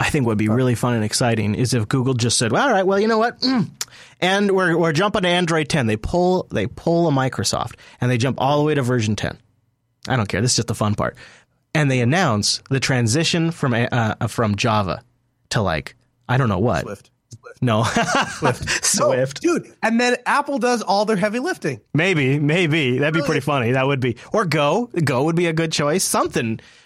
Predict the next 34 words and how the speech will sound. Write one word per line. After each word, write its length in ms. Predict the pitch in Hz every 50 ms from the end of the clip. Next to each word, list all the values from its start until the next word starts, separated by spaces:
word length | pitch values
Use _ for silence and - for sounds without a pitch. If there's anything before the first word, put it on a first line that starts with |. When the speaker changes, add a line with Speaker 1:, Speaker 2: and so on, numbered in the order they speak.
| _ -
Speaker 1:
right? 240 | 160 170 180 190 -
That 420 | 160 143 139 165 233 254 285 285 269
would 160 | 285 285 214
be, 100 | 226 226
like, 160 | 208 202 196 -
the 80 | 190
most 200 | 185 185 175 170
exciting 720 | 160 139 - - - - - 208 208 226 233 233 233 233 226
thing 260 | 233 - 208 202 196
to 60 | 190
come 200 | 170 - 196 175
out 140 | 165 160 165
of 40 | 160
this 180 | 135 127 117 -
is 100 | 139 120
Google's 280 | 170 175 170 165 147
like, 140 | 143 139 127 -
"All 120 | 214 269
right, 260 | 254 226 202 214 202 - - - - - - - _ _ _
here 120 | - 226 262
you 120 | 285 294 247
go, 360 | 262 240 233 220 220 214 214
little 300 | 214 175 185 185 190 208
Oracle. 500 | 202 151 175 170 175 170 170 180 170 170 175
Here's 260 | 170 175 180 226 220
your 100 | 240 247
bill. 520 | 190 226 208 196 190 190 185 190 190 185 - - - - - _ _ _ _ _ _ _ _ _ _
Thanks 600 | - 170 180 185 185 190 196 - - - - -
for 220 | - - 190 180 180
the 180 | 170 175 170
last, 440 | 160 160 160 165 170 165 165 - -
uh, 120 | 165 165 -
eight 200 | - 160 175 170
years. 420 | 165 151 143 135 139 139 139 135